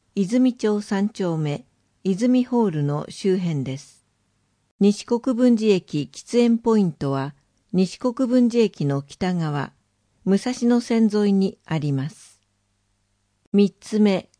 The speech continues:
恋ヶ久保駅周辺。説明。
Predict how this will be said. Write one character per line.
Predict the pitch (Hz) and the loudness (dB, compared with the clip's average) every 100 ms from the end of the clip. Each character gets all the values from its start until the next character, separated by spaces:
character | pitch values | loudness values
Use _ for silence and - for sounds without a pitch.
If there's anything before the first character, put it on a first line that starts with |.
| _ | _
恋 | - 240 262 | 2 4 4
ヶ | 254 | 2
久 | 254 226 | -2 0
保 | 240 | 0
駅 | 180 - 147 | 0 -4 -8
周 | - 160 151 | -4 -4 -2
辺。 | 156 135 131 214 _ _ _ _ _ _ _ | -4 -4 -6 -10 _ _ _ _ _ _ _
説 | - 196 - 226 | -4 -4 -4 0
明。 | 208 180 160 151 | 2 2 -2 -6